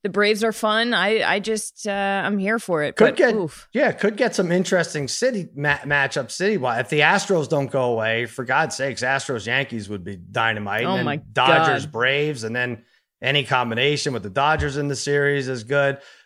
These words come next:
Speaker 2: Yeah, Dave, Charlotte's right. They've been talking about juicing the ball for years, but I, I specifically have heard rumors that they did it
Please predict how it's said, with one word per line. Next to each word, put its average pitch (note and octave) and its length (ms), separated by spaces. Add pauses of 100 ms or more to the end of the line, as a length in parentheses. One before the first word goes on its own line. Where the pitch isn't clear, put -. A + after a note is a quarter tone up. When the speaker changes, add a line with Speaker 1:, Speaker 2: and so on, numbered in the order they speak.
(120)
Speaker 2:
Yeah, F#3 240
Dave, F3 220
Charlotte's F#3+ 400
right. F#3+ 260
They've D#3 100
been D3+ 120
talking D#3 300
about C#3+ 460
juicing C#3+ 760 (100)
the B2 80
ball C3+ 680
for B2+ 140
years, F3+ 460
but C3 160
I, C#3 320
I A3 380
specifically E3 840
have B2 120
heard D3 260
rumors B2+ 400
that A2 160
they A#2+ 120
did C3 200
it D3 240